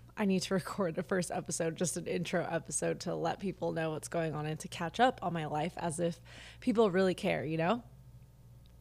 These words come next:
So that's what we're doing. Um, I also realized that I don't know what songs I've used before for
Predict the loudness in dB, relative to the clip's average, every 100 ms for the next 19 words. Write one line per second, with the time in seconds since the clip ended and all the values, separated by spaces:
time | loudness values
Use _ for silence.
0 | -20 -16 0 6 6 6 4 2 0 -6
1 | -10 -16 -18 -18 -18 -18 -18 -4 2 6
2 | 6 6 4 4 4 4 4 2 2 4
3 | 6 8 6 4 2 2 4 2 2 2
4 | 4 4 4 2 4 4 4 2 2 2
5 | 2 2 0 -4 -4 0 6 6 6 2
6 | 0 -2